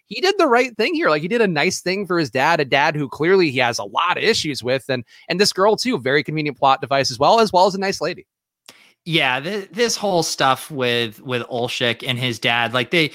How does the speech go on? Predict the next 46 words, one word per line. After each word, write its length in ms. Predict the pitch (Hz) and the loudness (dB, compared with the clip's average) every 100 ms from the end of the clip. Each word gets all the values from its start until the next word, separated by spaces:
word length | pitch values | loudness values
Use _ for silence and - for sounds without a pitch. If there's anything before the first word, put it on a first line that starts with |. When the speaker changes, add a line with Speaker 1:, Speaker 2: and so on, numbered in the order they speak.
| - - | -10 -2
Speaker 2:
they're 180 | 165 156 | 2 2
really 480 | 135 151 180 190 170 | 2 2 4 4 2
trying 500 | - 143 143 156 160 | 2 2 2 2 -2
to, 180 | 160 160 | -2 0
basically 340 | 190 254 254 | 2 0 2
what 140 | 196 139 | 2 2
happened 340 | 151 151 160 | -2 -4 -6
is 80 | 139 | -6
they 140 | 135 | -6
introduced 560 | 131 147 139 131 135 - | -4 -4 -4 -4 -4 -2
this, 260 | 139 131 | -2 -2
you 60 | 139 | -4
know, 160 | 135 131 | -4 -4
with 120 | 123 | -6
the 60 | |
P 220 | 123 143 135 | -8 -8 -4
T 180 | 139 | 0
S 180 | 131 123 | 0 -2
D 180 | - 127 | -6 -6
stuff 360 | - 135 127 - | -2 0 0 -2
early 320 | 131 135 131 | -2 0 2
on, 360 | 127 117 123 120 - - - _ _ 151 | 2 2 0 -2 -10 -20 -20 _ _ -6
didn't 400 | 123 214 214 180 | 0 2 0 0
revisit 500 | 156 156 147 147 139 | 0 2 2 0 0
it 260 | 131 120 - 147 | 0 0 -2 -2
at 140 | 135 | -2
all. 440 | 135 143 143 127 - | 2 4 4 4 2
And 180 | 156 151 | -2 0
now 220 | 147 170 | 0 2
they're 180 | 165 147 | 2 0
like, 240 | 135 123 165 | 0 -2 -4
"Oh 120 | 147 | -6
shit, 400 | - 156 135 139 | -4 -2 -2 -2
we 120 | 147 | -2
wanna 260 | 156 165 160 | 2 2 2
make 300 | 143 147 - | 0 -2 -2
you 120 | 131 | -4
care 440 | - 135 135 156 | -2 2 4 4
about 360 | 156 139 135 135 | 2 0 -2 -2
this 220 | 135 - | -8 -8
relationship 640 | 139 120 127 - 147 151 - | -8 -6 -6 -6 -6 -6 -6
between 280 | 139 143 135 | -8 -8 -6
Olshik 360 | 123 139 151 151 | -6 -4 -4 -4
and 80 | |
his 100 | 127 117 | -6 -4
dad. 340 | 123 120 151 | -4 -2 -6